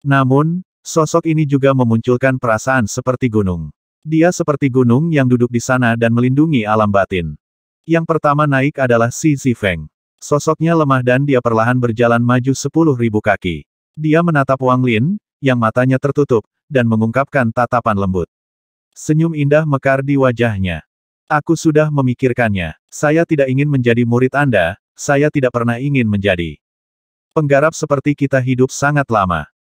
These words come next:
Saya tidak tahu kapan hidup kita akan berakhir. Saya hanya ingin satu tahun dalam hidup Anda.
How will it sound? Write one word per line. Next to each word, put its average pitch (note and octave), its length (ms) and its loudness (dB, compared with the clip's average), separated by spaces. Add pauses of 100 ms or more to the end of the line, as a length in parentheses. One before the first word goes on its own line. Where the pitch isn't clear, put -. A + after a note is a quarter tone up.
Saya D#3 400 0
tidak C3+ 240 0
tahu C3 240 2
kapan B2+ 320 0
hidup B2 320 -2
kita B2+ 400 0
akan C3 240 0
berakhir. F#2 480 -4 (320)
Saya D#3+ 400 0
hanya C#3+ 240 0
ingin C3 320 0
satu C3+ 240 0
tahun B2+ 400 0
dalam B2 240 2
hidup C#3+ 320 0
Anda. F#2 400 -2